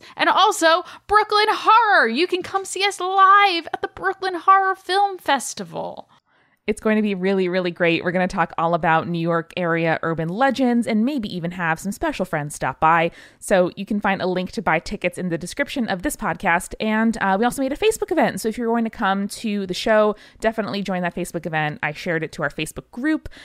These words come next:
Speaker 2: and you can make sure that you connect with all the other creepy cool fans that are gonna be there. Uh, it is going to be very fun. A lot of our friends are coming,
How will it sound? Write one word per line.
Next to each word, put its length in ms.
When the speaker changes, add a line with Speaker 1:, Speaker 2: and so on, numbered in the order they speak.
Speaker 2:
and 480
you 140
can 360
make 140
sure 160
that 80
you 80
connect 260
with 140
all 80
the 140
other 160
creepy 260
cool 160
fans 460
that 100
are 60
gonna 180
be 140
there. 240
Uh, 240
it 120
is 140
going 160
to 60
be 100
very 180
fun. 280
A 80
lot 160
of 20
our 80
friends 260
are 60
coming, 460